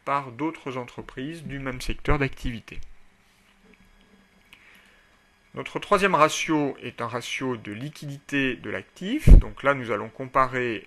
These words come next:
l'actif circulant avec l'actif total. Alors, notre actif circulant, euh, nous pouvons l'obtenir par exemple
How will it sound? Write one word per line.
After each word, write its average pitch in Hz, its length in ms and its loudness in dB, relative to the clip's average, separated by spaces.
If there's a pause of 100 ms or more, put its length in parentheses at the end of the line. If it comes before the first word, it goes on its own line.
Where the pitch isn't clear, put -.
l'actif 180 480 -6
circulant 135 680 -4 (100)
avec 110 320 -8
l'actif - 500 -16
total. 208 520 -2 (1160)
Alors, 101 220 -4 (100)
notre 160 240 -4
actif 156 320 -2
circulant, 135 760 -2 (160)
euh, 87 260 -12
nous 120 200 -14
pouvons 131 280 8
l'obtenir 127 580 -4
par 110 220 -4
exemple 117 580 -4